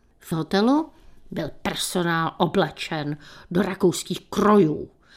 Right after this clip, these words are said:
a všichni se tvářili nesmírně hogo fogo. No ale nakonec jsme objevili blondýnku, která se usmívala, a mladíka, co se snažil splnit každé přání, a taky zrsku, která nikoho nenechala ani minutku u prázdného talíře.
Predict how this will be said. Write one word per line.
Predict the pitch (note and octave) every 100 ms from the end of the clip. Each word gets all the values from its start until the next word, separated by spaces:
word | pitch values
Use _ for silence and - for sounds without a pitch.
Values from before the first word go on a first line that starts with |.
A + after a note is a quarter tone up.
| - -
a | D#3
všichni | - G3+ F3+
se | -
tvářili | E3+ F3+ E3 F3+ F#3
nesmírně | G#3 G3+ G#3 F3+ G#3
hogo | G#3 C4 D4 D4 C4
fogo. | C4 C#4+ C#4 F3+ C#3 - _ - _ -
No | E4
ale | D4+ C4+
nakonec | A3+ A3+ G3+
jsme | G3 F3+
objevili | D#3+ F#3+ F#3 E3
blondýnku, | E3+ F3 F3+ F#3 D#3+ C#3+ -
která | - D#3 D#3
se | D3+
usmívala, | D#3 F3 - F3 E3+ E3 D#3 - - - - -
a |
mladíka, | F3 G3 G3+ F3 F3 - E3 F3 - - - -
co | -
se | E3 F3
snažil | - F3 E3 F3+
splnit | D#3 - F#3+ E3
každé | - D#3 D3+ C3+
přání, | - F#3+ F3 E3
a | A2
taky | G#2+ C3
zrsku, | - F#3 - - - E3+ - - _ - - -
která | - - E3+ F3
nikoho | G#3 C4 G#3+ G3+
nenechala | F#3 F3+ F3+ - E3 D#3
ani | D#3+ E3+
minutku | A3+ D4+ C#4 A#3+ - G3
u | F3+
prázdného | G3 E3+ E3 E3+ D3+
talíře. | C3 C#3 - E3